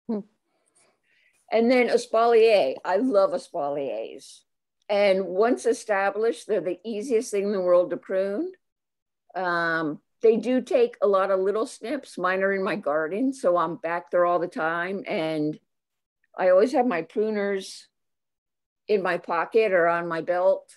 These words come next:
Speaker 2: So I just go and prune 'em a lot. I actually, when I,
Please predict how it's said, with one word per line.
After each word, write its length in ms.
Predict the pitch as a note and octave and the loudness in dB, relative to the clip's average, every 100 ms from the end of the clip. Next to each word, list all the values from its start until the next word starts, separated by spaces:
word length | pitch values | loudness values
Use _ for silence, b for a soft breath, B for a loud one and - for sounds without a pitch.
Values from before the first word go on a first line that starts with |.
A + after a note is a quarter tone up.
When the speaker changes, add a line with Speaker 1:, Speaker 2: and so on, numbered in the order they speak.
| _ | _
Speaker 2:
So 680 | - - F#3+ F#3 E3+ E3 - _ | -16 -4 0 2 2 2 -2 _
I 160 | D#3+ F3+ | -8 -2
just 300 | G#3 - - | -2 -4 0
go 220 | F#3+ F#3 | 2 2
and 240 | F3 - - _ _ _ _ _ _ _ _ _ | -2 -10 -16 _ _ _ _ _ _ _ _ _
prune 180 | A#3+ A#3+ | -4 -2
'em 120 | F#3+ | -2
a 60 | |
lot. 320 | D3+ D3+ G#2 - _ _ _ _ _ _ - | -2 -4 -6 -12 _ _ _ _ _ _ -4
I 140 | G#3 | -2
actually, 680 | G3 A3 - A3 G#3 E3+ - _ _ _ _ _ _ _ _ | 0 -2 -4 -2 -2 -4 -14 _ _ _ _ _ _ _ _
when 300 | G3+ A3+ A#3+ | -4 0 2
I, 160 | A#3 | 0